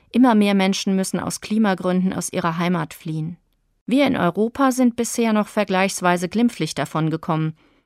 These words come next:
Aber die Hitzerekorde machen auch bei uns vielen Menschen zu schaffen. Sie fürchten sich vor den Sommern,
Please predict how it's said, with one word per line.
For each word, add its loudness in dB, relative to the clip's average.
Aber 2
die -2
Hitzerekorde 0
machen -2
auch -6
bei 0
uns -4
vielen -2
Menschen -4
zu -14
schaffen. -10
Sie -8
fürchten 0
sich -6
vor 0
den 0
Sommern, 0